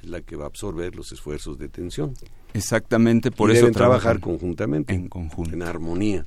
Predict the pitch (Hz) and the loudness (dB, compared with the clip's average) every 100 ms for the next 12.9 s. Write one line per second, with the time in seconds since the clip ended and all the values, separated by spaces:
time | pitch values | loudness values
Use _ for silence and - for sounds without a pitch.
0 | - - - - - - 113 107 104 95 | -6 -8 -8 -6 -8 -4 -4 -2 -2 -2
1 | 90 95 - - - - - - - - | -4 -10 -12 -14 -14 -14 -14 -16 -14 2
2 | 127 127 - - - 123 139 156 135 110 | 6 6 2 -14 -6 2 4 6 6 2
3 | - - - - 139 160 165 156 120 104 | -6 -14 -4 2 4 6 6 6 6 4
4 | 98 104 101 92 90 _ - - _ _ | 0 0 -2 -2 -6 _ -20 -20 _ _
5 | _ - _ - - 113 - 131 127 127 | _ -20 _ -16 -4 -4 -2 0 0 0
6 | - 156 165 156 - - 113 113 113 127 | -2 -2 2 0 -2 -2 0 2 2 4
7 | 120 123 117 123 127 - - - - - | 4 4 2 0 -2 -2 -12 -16 -16 -10
8 | 107 110 110 110 120 - 120 107 98 92 | -4 -2 -2 -4 -6 0 0 0 -2 -4
9 | 85 85 85 85 78 - - 92 92 87 | -6 -8 -8 -10 -12 -14 -16 -12 -12 -8
10 | 104 101 117 117 107 113 120 - - - | -6 0 2 2 2 -2 -6 -12 -20 -20
11 | _ - 113 123 127 117 101 98 95 - | _ -8 -2 -2 -2 -4 -4 -4 -4 0
12 | 104 101 - 98 92 98 95 104 98 | 0 0 -6 -4 -2 -2 -2 -2 -2